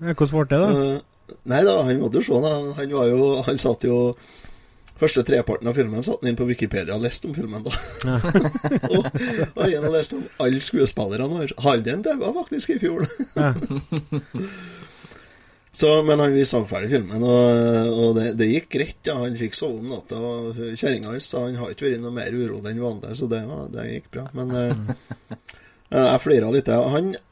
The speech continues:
Speaker 2: had-, hadde ikke sett den før.
Speaker 1: Nei, jeg har ikke det.
Speaker 2: Nei,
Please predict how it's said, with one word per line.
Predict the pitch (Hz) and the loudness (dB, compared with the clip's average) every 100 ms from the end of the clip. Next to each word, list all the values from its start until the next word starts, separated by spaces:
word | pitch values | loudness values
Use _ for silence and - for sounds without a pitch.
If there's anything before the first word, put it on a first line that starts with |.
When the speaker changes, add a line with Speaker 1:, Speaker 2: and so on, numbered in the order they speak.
| 151 | -4
Speaker 2:
had-, | 156 - - | -4 -4 -12
hadde | 185 - | -12 -10
ikke | - 117 - | -4 -2 -2
sett | 113 | -4
den | - 185 | -4 -4
før. | - - 110 - _ _ _ _ _ - | -4 -8 -10 -16 _ _ _ _ _ -2
Speaker 1:
Nei, | 131 117 | 0 2
jeg | 113 | 2
har | 113 | 0
ikke | 165 175 | -2 -4
det. | 143 - - _ _ - | -6 -14 -20 _ _ -6
Speaker 2:
Nei, | 135 | -2